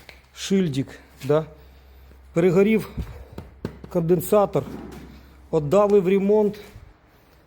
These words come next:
Це йому два роки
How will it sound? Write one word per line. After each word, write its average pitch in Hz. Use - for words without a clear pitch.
Це 190
йому 202
два 196
роки 190